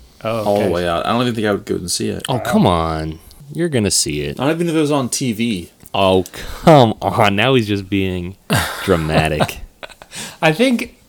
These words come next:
Speaker 1: I think I would, I think I'm, I would be tentatively in. I honestly think even if, I think I'd be less interested if it was Capone at the height of his powers. I think it's more interesting that it's, like,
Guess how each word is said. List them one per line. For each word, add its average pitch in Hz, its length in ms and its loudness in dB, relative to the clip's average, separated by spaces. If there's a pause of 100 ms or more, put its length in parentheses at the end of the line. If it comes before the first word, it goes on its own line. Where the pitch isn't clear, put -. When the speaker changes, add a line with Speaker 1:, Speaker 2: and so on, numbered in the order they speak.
Speaker 1:
I 175 140 2
think 220 260 0
I 180 120 4
would, 170 320 2
I 151 100 0
think 156 180 0
I'm, 160 300 0
I 139 100 -2
would 127 120 -6
be 123 100 -4
tentatively 104 760 -8
in. 107 300 -10
I 160 200 0
honestly 196 380 2
think 160 280 -4
even 147 180 -2
if, 143 160 -2 (100)
I 143 140 0
think 147 300 -2
I'd 123 180 -2
be 120 80 -2
less 110 320 -4
interested 104 500 -8
if 95 100 -14
it - 100 -12
was 101 140 -12
Capone 107 480 -8
at 104 100 -10
the 104 100 -10
height 110 180 -4
of 104 120 -8
his 101 160 -10
powers. 101 500 -10
I 120 80 -10
think 113 180 -8
it's 107 220 -10
more 113 240 -8
interesting 104 540 -10
that 101 180 -10
it's, - 180 -16
like, 101 280 -14